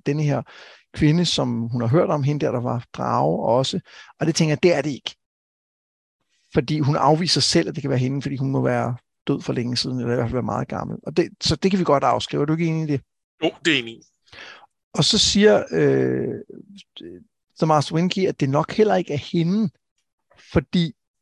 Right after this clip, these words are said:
Speaker 1: så havde han nok kunne genkende hende i sin vision, ham her, The Master Patner.
Speaker 2: Ja.
Speaker 1: Og den,
Speaker 2: Øhm, og
Speaker 1: den
Speaker 2: det synes
Speaker 1: køber
Speaker 2: jeg
Speaker 1: jeg måske.
Speaker 2: Ja, ja. Og jeg,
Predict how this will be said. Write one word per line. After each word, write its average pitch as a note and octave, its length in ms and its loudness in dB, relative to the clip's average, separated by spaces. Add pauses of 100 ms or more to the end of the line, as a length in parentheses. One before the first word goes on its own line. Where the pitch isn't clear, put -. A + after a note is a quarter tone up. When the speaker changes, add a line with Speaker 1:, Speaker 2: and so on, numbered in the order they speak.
(360)
Speaker 1:
så - 320 0
havde E3 440 6
han B2+ 180 0
nok D3 260 -2 (140)
kunne - 160 -14 (120)
genkende F#3 500 2
hende C3+ 320 -4
i B2+ 40 -6
sin C3+ 260 -4
vision, C3 480 0 (220)
ham C3 180 0
her, C3+ 140 2
The C#3 120 -4
Master B2+ 360 -2
Patner. - 380 -6 (1120)
Speaker 2:
Ja. E3+ 160 4 (460)
Speaker 1:
Og C#3+ 120 2 (100)
den, D#3 100 10
Speaker 2:
Øhm, B2+ 360 4 (420)
og - 60 -16
Speaker 1:
den G3+ 100 4
Speaker 2:
det F#3 80 4
synes - 180 4
Speaker 1:
køber D#4 120 6
Speaker 2:
jeg G#3+ 60 8
Speaker 1:
jeg F#3+ 100 6
måske. E3+ 380 0 (640)
Speaker 2:
Ja, G#3 140 0 (220)
ja. A#3+ 140 6 (360)
Og G3 60 6
jeg, G#3 80 6